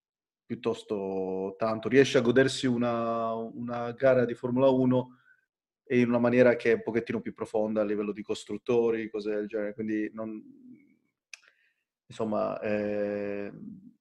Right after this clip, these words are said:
come il calcio lo segue abbastanza, segue anche la Formula uno.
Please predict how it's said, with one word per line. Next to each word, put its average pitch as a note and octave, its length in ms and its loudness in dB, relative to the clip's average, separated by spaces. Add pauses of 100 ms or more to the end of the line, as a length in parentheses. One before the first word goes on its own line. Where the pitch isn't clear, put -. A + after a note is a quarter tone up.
(160)
come B2 300 2
il A#2+ 100 0
calcio A#2 400 4
lo A2+ 80 -2
segue A2 420 0
abbastanza, G2+ 640 -6
segue G#2 280 -4
anche G2+ 180 -10
la G2+ 60 -8
Formula A2 320 -10
uno. G2 300 -12